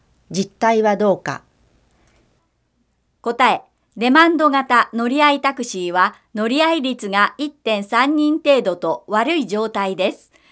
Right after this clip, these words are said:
Speaker 2: 誘い合って乗れば安いという動機づけを工夫すれば、利用者増も見込まれます。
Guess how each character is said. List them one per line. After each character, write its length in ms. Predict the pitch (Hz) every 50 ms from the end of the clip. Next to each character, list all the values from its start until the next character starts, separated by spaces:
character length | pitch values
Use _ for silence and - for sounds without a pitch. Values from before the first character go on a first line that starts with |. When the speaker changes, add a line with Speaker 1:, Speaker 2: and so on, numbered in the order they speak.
| _ _ -
Speaker 2:
誘 380 | - 233 240 247 247 311 285
い 120 | 277 269 277
合 60 | 277
っ 80 | 302 -
て 280 | _ - 214 214 - -
乗 140 | 208 220 233
れ 100 | 269 277
ば 160 | 226 233 226
安 320 | 233 247 247 - - 311
い 140 | 311 294 254
と 120 | - 220 208
い 140 | 202 202
う 160 | 202 196 190 -
動 220 | - 262 294 302
機 120 | 294 302 285
づ 120 | 254 285
け 140 | - 285 269
を 120 | 262 262
工 140 | 262 262 262
夫 240 | 254 247 294 294 294
す 160 | 285 - 277
れ 140 | 262 262 247
ば、 220 | 196 196 196 202 - - - _ _ _ -
利 160 | 190 226 247
用 180 | 277 277 262 240
者 220 | 247 220 185 190
増 240 | 190 254 262 233 214
も 260 | 202 240 269 - -
見 140 | 208 214 220
込 140 | - 254 240
ま 120 | 233 226
れ 120 | 208 208 196
ま 180 | 190 185 208
す。 240 | - - - - -